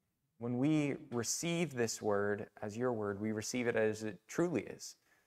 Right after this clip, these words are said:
Uh, like Paul commended the Thessalonian church, that we receive it not as the word of men,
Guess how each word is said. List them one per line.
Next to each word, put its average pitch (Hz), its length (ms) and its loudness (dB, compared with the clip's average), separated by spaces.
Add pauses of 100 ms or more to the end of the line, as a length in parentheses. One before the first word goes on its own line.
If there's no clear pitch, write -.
(300)
Uh, 95 160 -2
like 95 220 0
Paul 123 260 8
commended 107 500 -4
the 98 240 0 (640)
Thessalonian 107 640 -2
church, - 560 -6 (840)
that 120 140 8
we 147 120 8
receive 143 380 8
it 127 80 6
not 127 280 8
as 143 120 2
the 135 100 2
word 117 220 6
of 104 120 -2
men, 87 340 -4